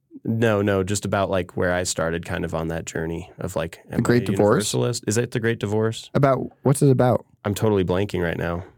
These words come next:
Speaker 2: Well,
Speaker 1: I'd
Speaker 2: I
Speaker 1: have
Speaker 2: would
Speaker 1: to,
Speaker 2: start
Speaker 1: I'd have
Speaker 2: with
Speaker 1: to
Speaker 2: the
Speaker 1: go
Speaker 2: four
Speaker 1: over them again.
Speaker 2: views
Speaker 1: <laughs> Yeah.
Speaker 2: just for an overview of
Speaker 1: Yeah.
Speaker 2: the four views. But there's plenty of great books I've read. Honestly, really, really hot take,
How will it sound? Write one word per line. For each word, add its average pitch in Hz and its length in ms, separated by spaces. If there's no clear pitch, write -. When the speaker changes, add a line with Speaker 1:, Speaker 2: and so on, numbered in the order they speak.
Speaker 2:
Well, 127 300
Speaker 1:
I'd 120 120
Speaker 2:
I - 60
Speaker 1:
have 202 80
Speaker 2:
would 214 80
Speaker 1:
to, 123 120
Speaker 2:
start 156 180
Speaker 1:
I'd 156 60
have 147 60
Speaker 2:
with 135 80
Speaker 1:
to 139 60
Speaker 2:
the 127 40
Speaker 1:
go 117 80
Speaker 2:
four 135 100
Speaker 1:
over 127 100
them 127 80
again. 131 160
Speaker 2:
views 151 120
Speaker 1:
<laughs> - 20
Yeah. 127 260
Speaker 2:
just 151 200
for 139 200
an 113 60
overview 135 480
of 147 80
Speaker 1:
Yeah. 110 200
Speaker 2:
the 156 60
four 151 140
views. 151 500
But 131 120
there's 175 120
plenty 131 380
of 104 280
great 107 200
books 101 220
I've 104 140
read. 101 180
Honestly, 196 680
really, 160 400
really 160 300
hot 135 300
take, 143 420